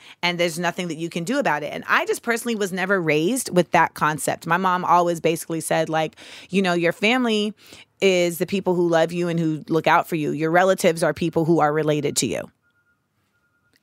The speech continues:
And that was basically how we were able to just, like, quantify. Because over the course of my life, there have been people in my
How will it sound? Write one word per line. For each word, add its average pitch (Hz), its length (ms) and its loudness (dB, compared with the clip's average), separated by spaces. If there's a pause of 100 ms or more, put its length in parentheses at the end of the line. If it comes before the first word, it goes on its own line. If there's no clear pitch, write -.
(300)
And 175 440 2
that 185 260 6
was 196 220 4
basically 190 480 2
how 180 240 4
we 180 180 2
were 180 80 4
able 170 320 2
to 170 140 -4
just, 165 200 -4
like, 160 220 2
quantify. 170 560 0
Because 196 300 2
over 269 200 6
the 233 120 4
course 233 320 2
of 185 80 0
my 226 180 4
life, 165 260 0
there 190 120 2
have 175 100 -4
been 190 140 -2
people 196 340 2
in 196 220 2
my 170 400 4